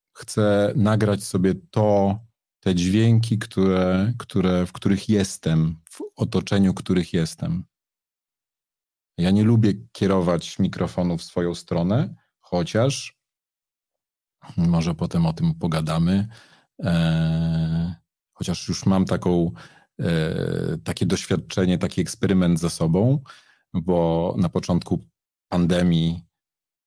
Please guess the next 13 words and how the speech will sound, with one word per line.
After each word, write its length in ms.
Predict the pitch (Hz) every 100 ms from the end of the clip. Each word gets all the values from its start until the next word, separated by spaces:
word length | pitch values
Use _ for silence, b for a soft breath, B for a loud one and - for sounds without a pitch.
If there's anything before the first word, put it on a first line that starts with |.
| -
e, 600 | 107 85 78 78 92 90 92
nagrywałem 920 | 90 87 87 92 92 87 85 85 85
swoją 400 | - - 95 98
rodzinę, 720 | 98 92 95 92 90 87 87
swoich 460 | 85 - 90 92 87
bliskich, 640 | 87 90 - - 90 82
swoich 400 | - 92 90 82
przyjaciół, 680 | - - 92 87 82 90 80
siebie, 840 | - - 92 90 85 85 82 80 b b b b _ _ 220
e, 1200 | 87 78 76 78 82 87 87 - - - - 104 107 330 _ _ _ _ -
i, 1000 | 85 80 78 76 76 76 80 80 117 - _ _ _ _
i, 340 | 233 - - 85 113 -
i, 640 | 170 98 82 80 82 85